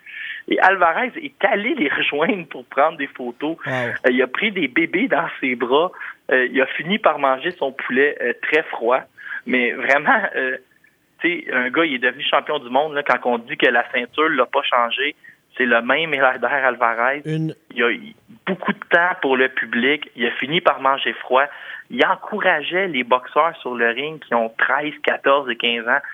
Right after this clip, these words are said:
Speaker 1: C'était beau de les voir après ça avec les grands yeux venir prendre une photo avec Eleider.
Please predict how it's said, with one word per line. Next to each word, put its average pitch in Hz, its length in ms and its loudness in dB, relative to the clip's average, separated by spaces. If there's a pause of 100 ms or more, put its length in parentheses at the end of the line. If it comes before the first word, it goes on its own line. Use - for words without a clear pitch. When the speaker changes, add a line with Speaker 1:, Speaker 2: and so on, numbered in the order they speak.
(300)
Speaker 1:
C'était 120 180 2
beau 139 200 0
de 147 60 -2
les 120 80 2
voir 139 240 4
après 120 300 -2
ça 143 120 4
avec 123 220 0
les 123 260 -4
grands 123 360 2
yeux 139 280 0
venir 123 220 -2
prendre 131 420 0 (480)
une 123 140 -2
photo 127 400 0
avec 120 300 0
Eleider. 120 640 2